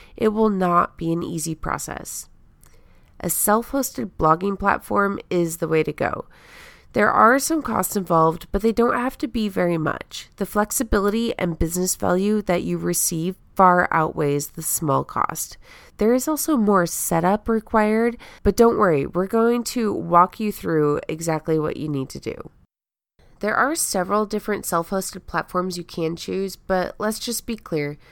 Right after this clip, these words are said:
you should choose WordPress. WordPress is widely adopted, and because of that, there are countless themes, plugins, and troubleshooting documentation that you can leverage.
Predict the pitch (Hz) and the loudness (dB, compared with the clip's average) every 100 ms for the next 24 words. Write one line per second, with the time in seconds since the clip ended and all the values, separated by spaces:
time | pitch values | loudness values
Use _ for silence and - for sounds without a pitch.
0 | - - 233 220 262 - 262 233 - 160 | -20 -6 -4 -2 -4 -6 -4 -4 -2 -4
1 | - 135 - - - - - 214 214 254 | -4 -8 -8 -12 -18 -6 2 2 2 -2
2 | 247 - 196 175 170 180 180 180 165 156 | -2 -4 -4 0 2 2 0 -2 0 -2
3 | - 151 147 - 151 165 165 214 208 190 | -2 -4 -4 -4 -4 -4 -6 -6 -6 -2
4 | 165 156 160 156 - 190 190 170 - - | -2 -2 -4 -6 -4 -6 -4 -4 -6 -6
5 | 196 185 180 180 - - - - - 240 | -4 -4 -4 -8 -10 -16 -20 -12 -4 -2
6 | 220 208 196 190 - - 254 240 - 220 | 0 -2 -2 -6 -10 -4 -4 -4 -4 -4
7 | 202 190 196 165 170 160 160 165 156 156 | -2 -4 -2 -2 0 0 -2 -2 -4 -2
8 | 151 147 143 147 143 - - 151 156 127 | -4 -2 -4 -4 -4 -6 -8 -6 -4 -4
9 | - - - - | -6 -8 -10 -18